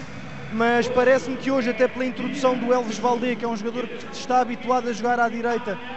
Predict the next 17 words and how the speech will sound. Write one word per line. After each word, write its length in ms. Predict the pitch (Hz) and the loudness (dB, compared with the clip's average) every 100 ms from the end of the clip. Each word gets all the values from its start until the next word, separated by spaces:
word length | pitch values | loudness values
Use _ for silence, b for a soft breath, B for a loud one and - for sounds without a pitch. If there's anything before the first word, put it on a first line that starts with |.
| 254 | -10
ne-, 1000 | 214 214 214 214 214 208 214 214 - - | -6 -2 -2 0 -2 -2 -2 -2 -4 -6
a 20 | |
partir 300 | 226 254 - | 0 0 0
da 120 | 240 240 | -4 -6
defesa, 320 | - 254 254 | -4 -4 -4
fê-lo 300 | - 254 247 | -2 -2 -2
muito 300 | 254 269 247 | -4 -2 0
ano 100 | 233 | 0
passado 340 | 233 254 247 | 0 0 -2
no, 100 | 233 | -2
no, 320 | 226 233 226 226 | -6 -6 -8 -6
no 100 | 226 | -6
sub-vinte 340 | 254 214 240 | -6 -4 -2
e 60 | 240 | -2
três 220 | 240 214 | -2 -2
do 80 | 208 | -2
Farense 400 | 233 233 254 | 0 0 0